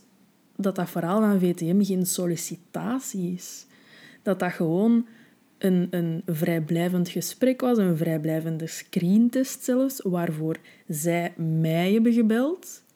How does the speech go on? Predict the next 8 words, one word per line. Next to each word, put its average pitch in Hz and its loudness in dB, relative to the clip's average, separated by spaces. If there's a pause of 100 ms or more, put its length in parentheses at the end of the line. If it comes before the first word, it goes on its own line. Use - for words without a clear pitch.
(200)
Ik 190 -2
heb 196 4
mij 175 2
niet 208 4
opgegeven 208 2
voor 170 0
iets." 196 -2 (680)
Ehm, 165 0